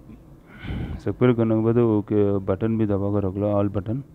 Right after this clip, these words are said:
कि ना next video में कभी डालेगा आपको notification होगा, वो भी आपको easy हो जाएगा। ओके गाइस, देखो एटीन का ये, ऐसे भी भंगड़ी है, ब्रेसलेट, इसे भी भंगड़ियाँ हैं।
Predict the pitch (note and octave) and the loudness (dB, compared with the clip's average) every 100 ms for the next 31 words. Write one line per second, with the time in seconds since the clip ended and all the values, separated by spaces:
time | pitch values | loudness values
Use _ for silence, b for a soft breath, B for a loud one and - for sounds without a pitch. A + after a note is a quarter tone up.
0 | B B - G#2+ G#2 G#2 G#2 G2 B2 A2+ | B B -12 -4 -2 0 -2 -2 0 2
1 | A2 A2+ A2+ G#2 G2+ G#2 G2 G2 G2 G#2+ | 2 2 0 0 0 2 2 2 2 0
2 | G2+ G2+ F#2+ G2 G#2 G2+ G2 F#2+ F#2+ B2 | 0 -2 -2 0 0 0 -2 -2 -2 -2
3 | - - G#2 G2+ G2 F#2+ G2+ G2+ G2+ G#2 | -6 -6 -2 2 0 2 2 4 4 4
4 | F#2+ F#2+ F#2 A#2 B2 - B B B B | 4 0 -2 -4 -6 -16 B B B B
5 | B B - - G2+ G2+ G2+ G#2 G2 G2 | B B -20 -10 -2 0 2 0 0 -2
6 | G2 G#2+ A2+ G2+ G2 G#2+ G2+ F#2 G2 A#2 | 0 0 0 0 0 0 0 0 0 -2
7 | - B - G2 G2+ G2 F#2+ G2+ G2+ G#2+ | -8 B -12 -6 -4 -2 -2 0 0 -2
8 | - - B B B B B - F#2+ - | -8 -20 B B B B B -4 -2 -2
9 | G2+ G2 F#2+ F#2+ G2 F#2 F#2 G2 G2+ F#2+ | -2 -2 -4 -2 0 0 0 0 2 2
10 | F#2+ | 0